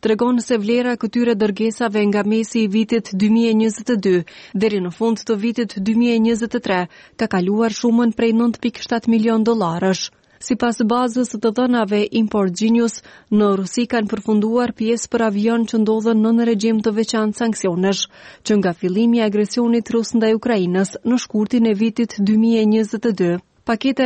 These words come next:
e re e sanksioneve ndaj Rusisë, e cila pritet të miratohet më njëzet maj, përfshin edhe kompaninë nga vendet e treta që ndihmojnë indirekt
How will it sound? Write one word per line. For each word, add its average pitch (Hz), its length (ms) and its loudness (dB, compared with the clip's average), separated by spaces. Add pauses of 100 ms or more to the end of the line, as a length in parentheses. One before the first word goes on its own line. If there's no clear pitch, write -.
e 247 40 2
re 247 180 2
e 233 40 -2
sanksioneve 226 720 0
ndaj 214 220 2
Rusisë, 233 520 -2
e 208 40 0
cila 208 280 -2
pritet 214 520 -2
të 208 160 2
miratohet 214 580 0
më 208 240 2
njëzet 220 360 0
maj, 180 320 0 (340)
përfshin 254 480 0
edhe 226 160 0
kompaninë 226 500 2
nga 220 140 2
vendet 220 380 0
e 214 80 0
treta 226 360 0
që 208 220 -2
ndihmojnë 214 640 0
indirekt 220 640 0